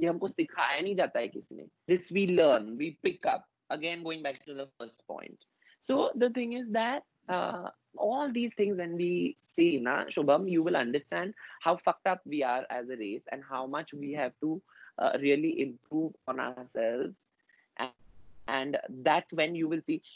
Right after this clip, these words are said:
you know, when people say, "World peace, world peace, world peace,"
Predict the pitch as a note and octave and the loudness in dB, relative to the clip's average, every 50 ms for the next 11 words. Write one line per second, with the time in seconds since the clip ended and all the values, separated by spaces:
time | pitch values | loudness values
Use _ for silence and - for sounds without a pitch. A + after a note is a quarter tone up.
0 | - _ - A3 A#3+ A#3+ A#3+ A#3 A3+ G#3 F3+ - F#3+ F#3 - F#3+ F3+ D3 C#3+ C#3+ | -16 _ -2 0 0 0 -2 -2 -2 -2 0 2 0 2 4 2 4 4 4 4
1 | C#3 C#3 C#3 - D3 C#3+ C3+ C#3 C3 C3 B2 B2 B2 - C3 C3 C3+ - A#2+ B2 | 4 2 2 0 0 0 0 2 2 2 2 2 2 0 -2 -2 -2 0 0 2
2 | B2 C3 B2+ - C3 C3 B2+ | 2 2 0 0 -2 -4 -4